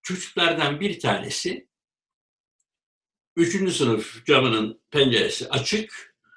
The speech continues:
en yukarıdan en aşağıya aklınca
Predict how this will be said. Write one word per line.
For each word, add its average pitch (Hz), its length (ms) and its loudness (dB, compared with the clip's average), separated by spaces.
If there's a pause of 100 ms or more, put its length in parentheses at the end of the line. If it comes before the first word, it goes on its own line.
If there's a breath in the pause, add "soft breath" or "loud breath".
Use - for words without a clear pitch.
(760 soft breath)
en 202 180 8
yukarıdan 135 580 0
en 196 100 6
aşağıya 139 760 0 (800)
aklınca 190 840 2